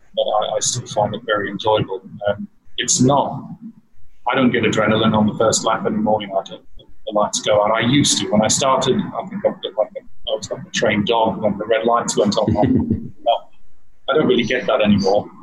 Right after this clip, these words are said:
Um, and even, even yesterday, you know, you don't feel stressed. I think obviously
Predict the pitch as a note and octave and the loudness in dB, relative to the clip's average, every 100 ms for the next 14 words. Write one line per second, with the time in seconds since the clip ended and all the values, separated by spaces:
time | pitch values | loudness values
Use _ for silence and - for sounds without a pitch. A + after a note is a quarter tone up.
0 | - - - G#2 G2 G2 G2 F#2+ - - | -20 -16 -6 -2 0 0 -2 -8 -10 -14
1 | - - - A2+ A2 A2 - - A#2 A2+ | -14 -12 -2 0 4 2 2 0 2 2
2 | A2 A#2+ C3 B2+ C3+ C3+ - - F#2 G2+ | 2 -2 2 4 4 2 0 2 2 0
3 | G#2 G#2+ - C4+ - - - - - - | -4 0 0 2 2 0 -14 -14 -8 -4
4 | - G#2+ G#2 - - - A#2 - - - | -2 -2 -4 -2 -4 0 0 2 -2 -4
5 | - - - - - - | -12 -12 -12 -8 -4 -4